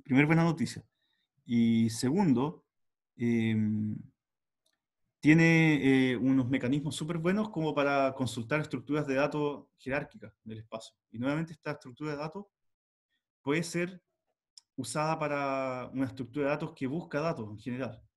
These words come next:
para buscar, para hacer consultas. Entonces, el máximo, el, no sé, el mínimo, buscar tal elemento, existe tal elemento en el set o no existe, cosas así.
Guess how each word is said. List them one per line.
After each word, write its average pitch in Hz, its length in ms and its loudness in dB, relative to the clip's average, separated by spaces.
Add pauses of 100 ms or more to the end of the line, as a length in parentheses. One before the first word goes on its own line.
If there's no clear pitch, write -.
(220)
para 110 180 -12
buscar, 151 480 -4
para 120 140 -8
hacer 135 220 -8
consultas. 113 520 -10
Entonces, 120 520 -12 (720)
el 110 140 -10
máximo, 123 500 -6
el, 110 120 -8
no 110 100 -10
sé, 113 120 -10
el 113 100 -6
mínimo, 120 600 -4
buscar 117 340 -12
tal 120 180 -6
elemento, 120 640 -6
existe 160 420 -8
tal 151 140 -2
elemento 151 360 -4
en 147 80 -6
el 139 80 -6
set 156 320 -10
o 123 80 -12
no 123 80 -6
existe, 135 540 -10
cosas 131 260 -10
así. 165 260 -12